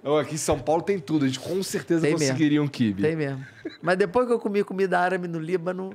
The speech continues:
Speaker 2: eu acho comida árabe daqui todas
Speaker 1: Ah, pois é, né? Deve ser realmente um troço
Speaker 2: Não, é
Speaker 1: completamente
Speaker 2: incrível.
Speaker 1: diferente.
Speaker 2: Comer lá é incrível.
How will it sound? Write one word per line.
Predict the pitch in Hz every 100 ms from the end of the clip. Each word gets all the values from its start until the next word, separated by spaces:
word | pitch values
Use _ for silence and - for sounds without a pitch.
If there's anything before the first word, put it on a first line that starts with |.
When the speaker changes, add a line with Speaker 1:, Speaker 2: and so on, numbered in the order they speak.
| -
Speaker 2:
eu | 175 175 180 165
acho | 160 -
comida | 156 160 151
árabe | 147 143
daqui | 143 143 151
todas | - 156
Speaker 1:
Ah, | 180 180 170
pois | 185 185
é, | 151 151
né? | 143
Deve | 143 139
ser | 147
realmente | 151 156 156 151
um | 151
troço | 151 143
Speaker 2:
Não, | 170 151
é |
Speaker 1:
completamente | 160 165
Speaker 2:
incrível. | 180 143
Speaker 1:
diferente. | 135 127 -
Speaker 2:
Comer | 139 139
lá | 131
é | 147
incrível. | 139 131 -